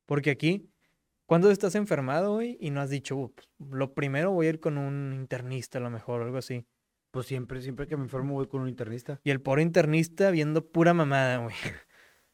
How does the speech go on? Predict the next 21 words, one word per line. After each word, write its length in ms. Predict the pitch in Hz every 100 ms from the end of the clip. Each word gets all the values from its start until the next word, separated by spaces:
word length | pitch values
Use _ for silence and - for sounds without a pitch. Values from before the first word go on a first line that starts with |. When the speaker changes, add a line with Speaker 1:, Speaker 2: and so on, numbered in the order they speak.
| _
Speaker 1:
O 60 | 143
sea, 80 | 156
viendo 240 | 143 151
puras 180 | 180 139
<laughs> 140 | 196
infecciones 560 | 202 180 165 - 170 175
de 100 | 185
garganta 520 | 165 151 147 160 165
y 60 | 175
puras 240 | 170 165
mamadas 320 | 170 160 165 156
así 200 | 170 175
porque, 640 | 185 165 156 139 120 - _ _ _ _ _ _ _ _
pues 160 | - 135
porque 800 | 143 131 120 113 113 113 120 127 -
así 320 | 117 - 123
es 120 | 127 143
aquí, 220 | 147 170
güey, 120 | 170
en 60 | 135
México. 420 | 127 190 139